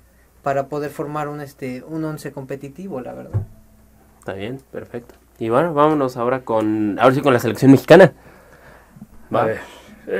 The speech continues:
Speaker 3: híjole. Bueno, la noticia ha recorrido el mundo veintisiete veces, no, veinte mil veces,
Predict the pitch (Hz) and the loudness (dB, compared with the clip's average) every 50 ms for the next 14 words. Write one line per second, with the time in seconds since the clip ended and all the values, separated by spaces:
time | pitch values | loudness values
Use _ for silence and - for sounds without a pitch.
0 | 196 190 160 - - - 117 110 92 - - _ _ _ - _ - _ _ _ | 0 0 0 0 -4 -10 -12 -12 -14 -16 -20 _ _ _ -20 _ -20 _ _ _
1 | _ _ _ - - - _ - 202 170 151 147 151 175 185 196 185 - 247 220 | _ _ _ -20 -20 -6 _ 2 4 4 4 4 2 2 0 -2 -4 -4 -6 -2
2 | - 175 147 143 143 151 147 - 127 120 123 143 143 147 147 147 156 196 208 208 | 0 2 2 2 2 0 -4 -4 -6 -6 -4 -4 -4 -4 -4 -4 -6 -8 -4 -4
3 | 208 185 143 135 131 123 - 131 117 - 143 143 139 - 160 165 185 202 196 196 | -2 -2 -2 -4 -6 -10 -14 -14 -12 -8 -6 -6 -6 -6 -6 -6 -4 -6 -6 -6
4 | - 202 190 - 160 123 - - - _ _ _ - 107 110 - 160 135 120 - | -8 -10 -10 -10 -12 -14 -14 -16 -20 _ _ _ -20 -16 -14 -12 -10 -10 -10 -12
5 | 120 127 139 127 117 131 143 - - - - - | -14 -14 -14 -10 -8 -8 -8 -8 -12 -16 -20 -20